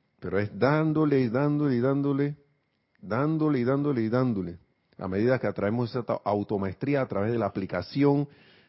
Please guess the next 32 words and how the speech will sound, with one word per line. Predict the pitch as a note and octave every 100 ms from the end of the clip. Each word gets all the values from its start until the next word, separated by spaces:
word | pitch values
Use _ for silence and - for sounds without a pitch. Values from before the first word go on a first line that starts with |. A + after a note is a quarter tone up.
| _
a | - G2
través | G2+ G2+ A#2 A2+
de | A#2+ A2+ G#2+ _ _
el | - F#2
diario | G2+ A2 A2 A2+ A#2 A2+ _ _ _ _ _ _
bregar. | F#2 F#2+ F#2 F#2+ - - _ _
Así | - G#2 G2+ B2+
que, | C#3+
¿qué | - -
era | C#3 D3
lo |
que | A#2
teníamos, | G#2+ A2+ C3 A#2 F2+ -
eh, | F#2+ F2+
Nereida? | F2+ G2+ G#2 B2+ - - _ _ _ _ _ _ _ _ _ _ _ _ -
Ah, | A#2+
bueno, | C3+ A#2 A2
va-, | B2 -
páselo, | A#2+ A#2+ F#2+ F#2+
pues, | A#2
para... | F#2 F2+ D#2+ _ _ _ _ _ _ _
Vienen | - G#2+ A#2
los | G#2 F#2
saluditos | G2 F#2+ A2+ A#2 B2 - -
finales | G#2+ G#2+ C3 C#3+ - - _ _ -
para | G2+ G#2 A#2 B2 - _ _ _ _ _ _ _ _ _ _ _
el | G2+ F#2
cierre | - - B2 A#2 A#2
de, | G2
de | D#2+ E2+
la | E2+
clase. | - E2+ -